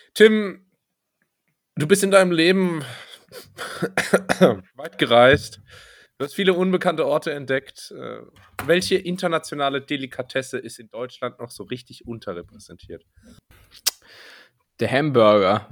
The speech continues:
Speaker 2: Äh, nee, ich, warte, ich muss, muss überlegen. Ähm, äh, hau du doch mal raus. Du bist ja auch schon mal viel, äh, rumgekommen.
Speaker 1: Ja.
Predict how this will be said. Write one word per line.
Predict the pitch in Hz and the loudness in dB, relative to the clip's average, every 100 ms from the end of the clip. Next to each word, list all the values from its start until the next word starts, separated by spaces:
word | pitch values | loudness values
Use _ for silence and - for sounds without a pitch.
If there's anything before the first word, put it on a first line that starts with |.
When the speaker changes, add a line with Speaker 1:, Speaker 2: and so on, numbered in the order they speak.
| - - | -18 -6
Speaker 2:
Äh, | 110 107 | -2 -2
nee, | - 113 123 107 113 | -4 -2 0 0 -4
ich, | - - - | -14 -18 -12
warte, | 117 117 | -6 -4
ich | 98 - | -6 -8
muss, | - 95 117 - - | -14 -10 -10 -10 -12
muss | 117 - | -12 -10
überlegen. | 117 117 131 113 104 - _ _ - | -6 -4 -2 -2 -4 -8 _ _ -10
Ähm, | 104 104 101 101 101 104 104 110 - _ - _ _ - - - - - - - _ - - - - - | -4 0 2 2 0 0 -2 -4 -10 _ -16 _ _ -4 -4 -2 -2 -2 -6 -6 _ -8 -8 -20 -20 -12
äh, | - 135 135 | 2 4 6
hau | 160 | 6
du | 175 | 6
doch | 170 | 4
mal | 131 | 6
raus. | 107 101 | 4 2
Du | 139 | 0
bist | 151 | 0
ja | - | 2
auch | 156 | 2
schon | 180 | 2
mal | 156 | 0
viel, | - 156 143 - | 0 -2 -2 -2
äh, | 143 151 | 2 2
rumgekommen. | 151 160 160 151 - 147 147 | 2 -2 -4 -4 -2 -2 0
Speaker 1:
Ja. | 104 - | -4 -4